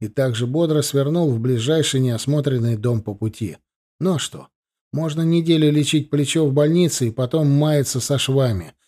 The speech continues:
Можно убить пять мелких тварей. Выбор очевиден. Да и даров он лимит вовсе не исчерпал. А еще внутри что-то странно щелкнуло, когда он понял, что из всей этой ситуации есть выход,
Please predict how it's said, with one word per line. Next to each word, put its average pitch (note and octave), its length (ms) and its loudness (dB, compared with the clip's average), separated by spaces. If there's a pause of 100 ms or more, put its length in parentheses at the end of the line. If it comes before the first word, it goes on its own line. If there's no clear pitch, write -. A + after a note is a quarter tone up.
(200)
Можно C#3 420 -2
убить A2+ 360 -2
пять B2 280 -2
мелких B2+ 420 0
тварей. G#2 540 -4 (340)
Выбор D#3+ 380 -2
очевиден. G#2 640 -4 (420)
Да C3+ 200 -4
и F3+ 80 2
даров A3 380 2
он D3+ 120 2
лимит D3+ 340 2
вовсе D3 380 0
не D3 180 2
исчерпал. C3 640 -4 (260)
А - 60 -18
еще D3 340 -4
внутри F3+ 380 0
что-то D3+ 420 -4
странно A#2+ 560 -4
щелкнуло, D#3 760 -2 (220)
когда C#3+ 320 -2
он F#3+ 140 2
понял, F#3+ 340 2
что - 180 -4
из A#2+ 120 0
всей D#3+ 300 0
этой C3+ 160 -2
ситуации C3 680 -2
есть A2 380 -4
выход, A2 480 -6